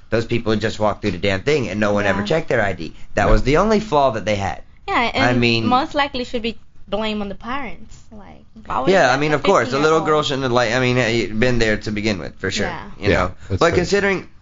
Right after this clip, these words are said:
Speaker 1: that many people, and we were there both days, and I was amazed at how
Speaker 3: Oh, you
Speaker 1: well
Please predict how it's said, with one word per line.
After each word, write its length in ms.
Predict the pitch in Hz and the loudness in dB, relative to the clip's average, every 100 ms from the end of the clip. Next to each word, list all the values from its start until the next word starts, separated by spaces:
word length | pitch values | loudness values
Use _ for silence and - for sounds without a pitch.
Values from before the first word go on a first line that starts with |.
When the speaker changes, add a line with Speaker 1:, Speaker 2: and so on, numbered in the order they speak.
| - | -6
Speaker 1:
that 260 | 143 160 | 0 0
many 160 | 151 151 | 0 -2
people, 320 | 147 151 143 | 0 0 2
and 240 | 139 135 110 | 2 0 0
we 140 | 160 | 2
were 100 | 175 | 2
there 180 | 139 127 | 2 0
both 280 | 117 120 113 | 0 0 0
days, 440 | 113 117 117 104 - | 0 2 0 -2 -8
and 440 | 104 110 107 104 | -2 0 0 0
I 180 | 87 123 | 0 2
was 160 | 135 110 | 2 0
amazed 680 | 101 95 92 101 92 - | -4 -4 -4 -4 -6 -8
at 180 | 92 95 | -8 -8
how 320 | 95 98 95 110 | -6 -2 0 2
Speaker 3:
Oh, 60 | |
you 160 | 139 | 2
Speaker 1:
well 20 | 160 | 2